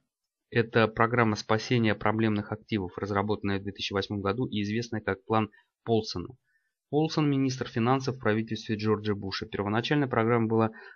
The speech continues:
направлена прежде всего на рекапитализацию банковской системы С Ш А. С приходом к власти президента Барака Обамы в программу «тарп» были внесены коррективы, и ее стали иногда называть «Планом Обамы».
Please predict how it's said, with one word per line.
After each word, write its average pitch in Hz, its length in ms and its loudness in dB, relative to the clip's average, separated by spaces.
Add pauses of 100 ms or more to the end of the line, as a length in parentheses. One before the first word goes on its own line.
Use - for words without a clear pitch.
направлена 117 500 4
прежде 113 280 0
всего 120 260 0
на 113 280 4 (340)
рекапитализацию 117 920 2
банковской 107 480 -2
системы 107 280 -2
С 107 120 -8
Ш 101 200 0
А. 87 40 -2
С - 60 -8
приходом 139 440 -2
к 131 40 -4
власти 131 260 2
президента 117 480 -2
Барака 113 340 4
Обамы 127 300 2
в - 60 -16
программу 110 420 2
«тарп» 143 380 2 (400)
были 135 140 4
внесены 123 400 0
коррективы, 120 480 -2
и 113 40 2
ее 117 120 0
стали 120 320 0
иногда 110 340 0
называть 107 400 0
«Планом 104 360 0
Обамы». 98 480 -2